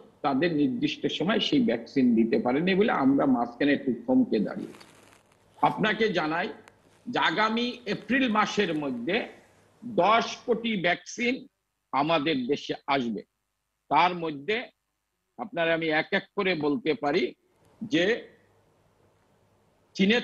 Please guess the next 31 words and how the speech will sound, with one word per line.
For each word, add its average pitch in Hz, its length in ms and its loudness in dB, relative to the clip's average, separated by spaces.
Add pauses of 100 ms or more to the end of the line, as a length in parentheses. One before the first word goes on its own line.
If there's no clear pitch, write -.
থেকে 247 240 0
দুই 175 260 0
কোটি, 190 480 -6 (1200)
কোভ্যাক্স, 185 540 0
এটা 175 240 -6
হচ্ছে 196 220 -6
World 190 380 2
Health 220 160 -2
Organization, 180 680 -4
অর্গানাইজেশন, 160 840 -2
আহ, 139 120 4
তারা 151 260 2
organize 156 520 2
করে 214 180 0
দিচ্ছেন, 214 380 -6 (540)
ছয় 175 340 2
লাখ, 175 200 4 (300)
ছয় 170 220 0
কোটি 185 300 -6
আশি - 400 -6
লাখ, 226 200 2 (720)
এবং 226 320 2 (440)
কোভিডের 185 560 0
দুই 175 180 2 (220)
কোটি 185 260 -6
তিরিশ 151 400 -2
লাখ 139 120 2
ভ্যাকসিন 117 440 -4
আসবে। 90 200 -12 (180)
ইতিমধ্যে 214 720 2
বাংলাদেশে 170 960 -2